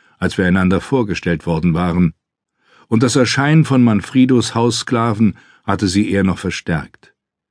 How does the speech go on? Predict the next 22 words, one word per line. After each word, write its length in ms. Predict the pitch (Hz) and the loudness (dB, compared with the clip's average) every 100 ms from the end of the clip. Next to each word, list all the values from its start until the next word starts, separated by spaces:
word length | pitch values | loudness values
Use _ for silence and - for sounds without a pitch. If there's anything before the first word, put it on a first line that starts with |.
| _ _ _ _ _ _ _ _ - | _ _ _ _ _ _ _ _ -2
Michael 360 | 95 98 85 | 0 2 2
Manfredos 640 | 82 82 - 98 92 85 - | 2 0 0 0 2 0 -2
räusperte 480 | 87 92 92 78 80 | -4 -4 -6 -6 -6
sich. 380 | 85 - - _ _ _ _ _ _ - | -6 -12 -18 _ _ _ _ _ _ -4
Er 160 | 92 | -2
sah 160 | 95 98 | 0 0
mich 160 | 95 - | 0 0
verlegen 460 | 87 95 98 95 | 0 0 0 0
an 280 | 85 104 113 | 0 2 4
und 240 | 98 80 | 4 0
wandte 320 | 90 101 101 90 | 0 -2 0 -2
sich 160 | 95 | -2
dann 220 | 95 85 | -2 -2
zögernd 480 | - 104 101 95 90 | 0 2 2 2 -2
an 180 | 85 85 | -2 -2
Dandolo. 580 | 92 82 78 73 76 - _ _ _ _ _ _ _ _ _ _ - | 0 -2 -4 -8 -10 -12 _ _ _ _ _ _ _ _ _ _ -2
Er 320 | 95 98 87 | 0 2 0
hatte 200 | 98 95 | -2 -4
keine 400 | - 123 113 82 | -2 0 2 0
guten 360 | 95 82 87 | -2 -2 0
Neuigkeiten 640 | 90 90 73 - 80 76 85 | 0 0 -4 -6 -8 -6 -8
erfahren. 560 | 76 95 87 80 82 | -8 -6 -4 -2 -4